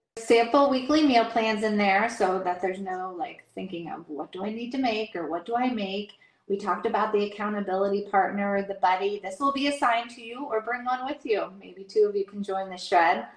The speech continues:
Um, there's a private Facebook group only for shred members and myself.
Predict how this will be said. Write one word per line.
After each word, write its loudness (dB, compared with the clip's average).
Um, 4
there's 6
a 4
private 2
Facebook 0
group -2
only 0
for 0
shred 4
members 2
and -4
myself. 2